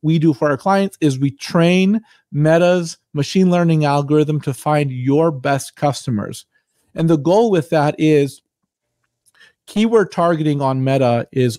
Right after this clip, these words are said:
old technology. It's n-, not the best way that Meta wants you to use their advertising platform. What they want you to do is broad targeting, age, gender, and location.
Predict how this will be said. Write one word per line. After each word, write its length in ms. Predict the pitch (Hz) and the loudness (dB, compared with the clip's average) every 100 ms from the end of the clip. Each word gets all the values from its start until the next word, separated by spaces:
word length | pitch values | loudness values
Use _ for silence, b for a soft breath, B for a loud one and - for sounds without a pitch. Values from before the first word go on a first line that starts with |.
| - | -2
old 260 | 139 135 | 0 0
technology. 760 | 135 127 123 110 110 - 92 - - | -2 -6 -2 -2 -2 -6 -14 -14 -6
It's 240 | 151 - | -6 -4
n-, 200 | 147 147 151 | -6 -6 -2
not 280 | 160 196 | 0 0
the 80 | 190 | -2
best 320 | 151 151 147 | 0 -2 0
way 120 | 151 143 | -2 0
that 180 | 127 | -2
Meta 300 | 127 131 143 | -2 0 0
wants 320 | 139 123 127 135 | 0 -2 -2 -2
you 60 | |
to 80 | 127 | -2
use 340 | 110 123 117 | -2 -2 0
their 200 | 113 110 | 0 -2
advertising 600 | 110 117 120 113 104 95 | 0 -2 -2 -2 -2 -4
platform. 440 | 98 98 104 113 113 | -8 -10 -12 -12 -12
What 120 | 110 | -8
they 80 | 113 | -4
want 280 | 123 190 156 | 0 -2 -2
you 120 | 135 | -8
to 100 | 120 | -8
do 420 | 110 113 113 113 b b b b 135 | -4 0 0 -2 b b b b -4
is 220 | 131 104 | -2 -4
broad 640 | 98 120 127 135 135 127 - _ _ | -8 -2 2 2 0 -4 -12 _ _
targeting, 640 | - 113 110 113 101 95 - | -6 -2 -2 -2 -4 -6 -4
age, 540 | 131 143 147 143 - _ _ - | 0 2 2 0 -8 _ _ -14
gender, 500 | 110 143 135 143 139 - | -4 0 0 0 -2 -2
and 160 | 127 | -4
location. 880 | 120 107 - 156 160 - 101 120 | -2 -4 0 0 0 -4 -6 -6